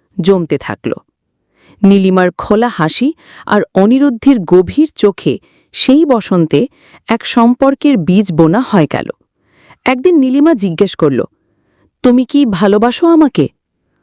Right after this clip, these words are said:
অনিরুদ্ধ তাকিয়ে থাকল অনেকক্ষণ, তারপর বলল, "তোমাকে না ভালোবেসে উপায় আছে?"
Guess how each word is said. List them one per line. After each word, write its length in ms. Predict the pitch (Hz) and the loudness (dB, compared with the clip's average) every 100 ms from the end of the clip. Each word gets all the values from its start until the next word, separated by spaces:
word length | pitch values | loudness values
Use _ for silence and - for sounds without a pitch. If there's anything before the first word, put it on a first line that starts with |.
| _ - | _ -4
অনিরুদ্ধ 520 | 165 165 165 165 196 | 0 0 0 0 0
তাকিয়ে 400 | 185 156 - 185 | 0 -4 -4 -4
থাকল 320 | - 170 226 | -4 -4 0
অনেকক্ষণ, 560 | 269 165 139 - 151 - _ _ _ - | 0 0 -2 -2 -2 -4 _ _ _ -4
তারপর 320 | 151 139 151 | -4 0 -2
বলল, 420 | 139 147 143 185 156 _ _ _ _ _ _ _ _ _ _ - | 0 0 2 0 -2 _ _ _ _ _ _ _ _ _ _ -6
"তোমাকে 560 | 226 220 220 - 240 | -4 -2 -6 -2 0
না 360 | 226 170 147 180 | 2 0 0 0
ভালোবেসে 760 | 190 214 220 220 233 - 220 160 _ _ _ _ | 0 0 2 2 0 0 -2 -2 _ _ _ _
উপায় 440 | - 165 185 226 320 | -4 -2 -2 -2 -4
আছে?" 340 | - - 165 | -4 -2 -4